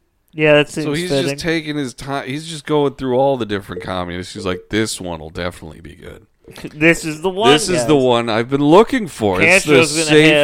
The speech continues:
Speaker 1: have,
Speaker 2: haven of my beliefs.
Speaker 1: he's gonna be so successful.
Speaker 2: Yeah. He was so outright with this that he was actually asked to participate in a couple of, like, political debates on local radio stations.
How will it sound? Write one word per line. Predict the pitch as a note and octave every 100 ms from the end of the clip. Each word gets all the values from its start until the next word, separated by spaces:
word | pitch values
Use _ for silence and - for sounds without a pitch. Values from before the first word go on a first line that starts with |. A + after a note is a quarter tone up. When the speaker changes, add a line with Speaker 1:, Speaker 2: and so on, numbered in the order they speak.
| C3
Speaker 1:
have, |
Speaker 2:
haven | A#2 B2 C3+ C3+ D#3+
of | C3 B2+
my | C3
beliefs. | C3+ D3 D3 D#3+ F3 A#2 -
Speaker 1:
he's | D#3 D#3+
gonna | D3+ D#3+
be | D3 C#3
so | C3 - C#3 C3+
successful. | - B2+ B2+ A2+ G2+ G#2+ G2 -
Speaker 2:
Yeah. | G2 A2 G#2 E2+ - _ - - _ _
He | -
was | G3
so | G3+ F3+
outright | D#3 F#3+ D#3 C3 B2+
with | A2 -
this | G#2+ A#2+
that | A2+
he | A#2+
was | C#3
actually | C#3 C3+ B2 F#2
asked | A2 A2+
to | -
participate | - G2 A#2 A2+ F#2+ G2+ G2
in | E2+ F#2+
a |
couple | F#2 A2+ G2+ G2
of, | F2+
like, | F2+ F2 -
political | F2+ A#2+ G#2 F#2
debates | F2+ G2+ G#2+ -
on | F2 F#2
local | F2+ G2+ G2+ F#2
radio | F#2+ G#2 F#2 E2+
stations. | - D#2 D#2 - - C#2 -